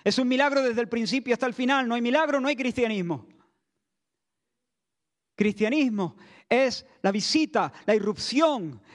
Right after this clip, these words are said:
el descenso de Dios para habitar en nuestro corazón por su Espíritu, cambiando todas las cosas y poniendo su amor en nuestro, en nuestras entrañas. Yo le preguntaría, ¿es eso así?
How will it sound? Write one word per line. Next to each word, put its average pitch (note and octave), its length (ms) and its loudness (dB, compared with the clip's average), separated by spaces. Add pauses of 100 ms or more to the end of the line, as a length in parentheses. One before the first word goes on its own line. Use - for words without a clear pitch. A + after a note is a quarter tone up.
(140)
el A3+ 160 0
descenso C4+ 640 0
de F#3+ 120 -2
Dios A#3+ 560 0 (200)
para A3 280 4 (280)
habitar A#3+ 680 2 (140)
en A#3+ 140 2
nuestro C#4 380 2
corazón A#3+ 640 2 (280)
por D#4 160 8
su - 140 -4
Espíritu, A#3 840 0 (1000)
cambiando A3 440 4
todas C4+ 220 -2
las B3+ 140 -6
cosas F#3 440 -4 (240)
y G#3 80 2
poniendo F#3 460 -2
su - 160 -4
amor D3+ 380 -2 (160)
en D#3 100 0
nuestro, D3 480 -4 (100)
en F3+ 120 -4
nuestras D#3 320 -6
entrañas. D3+ 520 -6 (2250)
Yo C#3+ 120 -2
le F3 100 -2
preguntaría, D#3+ 540 -4
¿es F3+ 160 -2
eso G3+ 200 -8
así? B3 440 -6